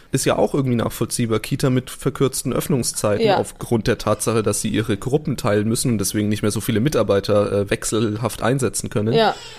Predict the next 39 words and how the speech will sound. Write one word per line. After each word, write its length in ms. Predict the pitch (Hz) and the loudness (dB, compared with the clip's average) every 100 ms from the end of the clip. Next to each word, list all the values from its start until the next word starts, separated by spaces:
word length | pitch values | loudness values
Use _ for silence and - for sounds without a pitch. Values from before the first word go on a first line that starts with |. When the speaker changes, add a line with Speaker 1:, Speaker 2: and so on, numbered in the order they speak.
| - - | -18 -4
Speaker 1:
Ist 140 | 143 | 0
natürlich 300 | 147 131 127 | 0 2 0
doof, 200 | 123 160 | 2 2
wenn 100 | 147 | 2
du 80 | 123 | 0
um 60 | 113 | 0
fünfzehn 360 | - 135 - 123 | 0 -2 0 0
Uhr 80 | 117 | 2
dreißig 360 | 123 123 117 | 4 2 2
dein 160 | 117 110 | -2 -2
Kind 220 | - 175 | 0 0
abholen 340 | - - 113 110 | -2 -2 0 0
musst, 220 | 139 - | -2 -2
brauchst 280 | - 113 - | 0 0 0
eine 80 | |
halbe 220 | 113 110 110 | 0 2 0
Stunde 240 | - 113 | -2 -4
von 140 | 107 110 | -2 0
Arbeit 300 | 110 107 - | 2 0 -2
zur 120 | 107 | -6
Kita, 400 | - 175 120 147 | -6 0 0 2
aber 140 | 123 | 2
deine 200 | 120 117 | 2 2
Schicht 280 | 113 - - | 0 -2 -2
geht 140 | 120 113 | -4 -2
eigentlich 340 | 107 110 107 | 0 -2 -4
bis 120 | - | -2
sechzehn 340 | - 113 - 110 | 0 0 0 -4
dreißig. 480 | - 135 170 - - | 0 0 0 -4 -6
So, 120 | - | -6
was 100 | - | -2
Speaker 2:
Ja. 80 | - | 2
Speaker 1:
machst 140 | 220 | 2
du 80 | 269 | 2
denn 80 | 247 107 | -4 -6
dann? 40 | - | -8
Also, 280 | - 104 107 | -4 -2 -2
äh, 540 | 101 - - - - 214 | -4 -8 -12 -10 -4 0
Speaker 2:
Ja. 180 | 220 | 0